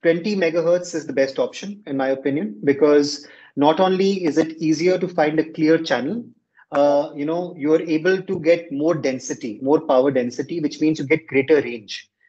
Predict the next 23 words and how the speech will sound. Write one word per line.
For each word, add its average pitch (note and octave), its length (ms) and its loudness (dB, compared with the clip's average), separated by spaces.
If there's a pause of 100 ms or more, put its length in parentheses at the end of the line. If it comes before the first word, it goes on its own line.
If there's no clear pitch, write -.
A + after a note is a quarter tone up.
(160)
And C3 220 -2
because E3 400 4
you're F#3 100 -2
getting E3 300 0
greater D3 380 2
range, C3+ 500 -4 (300)
multiple E3 580 2
devices C3+ 640 0
or C#3 140 -4
multiple C#3 500 -4 (160)
A C#3 180 0
Ps D#3+ 200 -2
are C#3 140 2 (180)
able C#3+ 240 0
to E3 180 0
talk C#3 240 4
on E3 200 -2
different D#3+ 420 0
channels, B2 520 -6
which B2 200 -12
means D3+ 280 -2
you C#3+ 60 -2
get D3+ 300 2